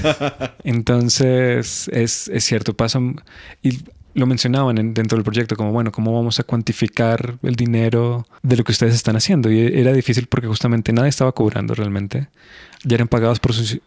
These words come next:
sus ins-, instituciones, que es el caso totalmente opuesto con, por ejemplo,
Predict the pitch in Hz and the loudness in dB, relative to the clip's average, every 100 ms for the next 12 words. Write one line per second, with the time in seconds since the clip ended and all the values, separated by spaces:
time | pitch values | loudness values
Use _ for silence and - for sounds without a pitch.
0 | - - 110 113 110 113 - - 113 - | -6 -4 -2 -2 -2 -2 -4 -4 -2 -2
1 | 104 110 - - _ - 127 127 131 123 | -2 -2 -4 -10 _ -2 0 0 0 0
2 | 135 - 123 120 127 131 127 113 - 120 | 0 0 0 2 0 0 2 0 -2 -2
3 | 117 110 107 107 - 127 117 127 117 120 | -2 0 -2 -4 -2 -2 0 0 0 0
4 | 123 | -2